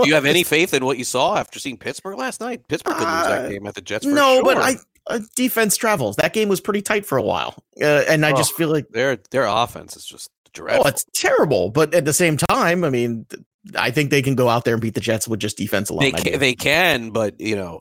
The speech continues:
Speaker 1: I mean, that game is gonna be, I mean, I'm, uh, without even looking at the spread, I'm gonna guess that Pittsburgh is probably three and a half point favorites.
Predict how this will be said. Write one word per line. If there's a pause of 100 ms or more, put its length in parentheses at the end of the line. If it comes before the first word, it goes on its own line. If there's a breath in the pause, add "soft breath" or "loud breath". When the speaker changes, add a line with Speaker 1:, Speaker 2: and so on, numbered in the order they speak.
Speaker 1:
I
mean,
that
game
is
gonna
be,
I
mean,
I'm,
uh,
without
even
looking
at
the
spread,
I'm
gonna
guess
that
Pittsburgh
is
probably
three
and
a
half
point
favorites.